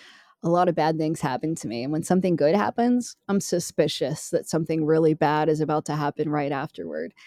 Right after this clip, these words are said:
Or they'll almost sabotage themselves because it's anxiety provoking.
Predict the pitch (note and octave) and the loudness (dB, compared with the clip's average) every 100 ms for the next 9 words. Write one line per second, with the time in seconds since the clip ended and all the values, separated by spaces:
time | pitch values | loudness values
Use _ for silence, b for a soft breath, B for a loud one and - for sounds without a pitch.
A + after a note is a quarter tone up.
0 | b b b b b _ _ A3+ A3+ G#3 | b b b b b _ _ 6 8 10
1 | G#3 A3+ G3+ - E3 F3 F3 D#3 D#3 D#3+ | 10 8 6 2 2 2 2 0 -2 -4
2 | D#3 D#3+ D3 D#3+ D#3+ E3+ E3+ - E3 D#3+ | -2 0 0 -2 -2 2 2 4 4 4
3 | D3+ G3+ G3 D#3 E3 D#3 G#2+ - - F#3+ | 4 6 4 2 0 0 -4 -6 -12 -12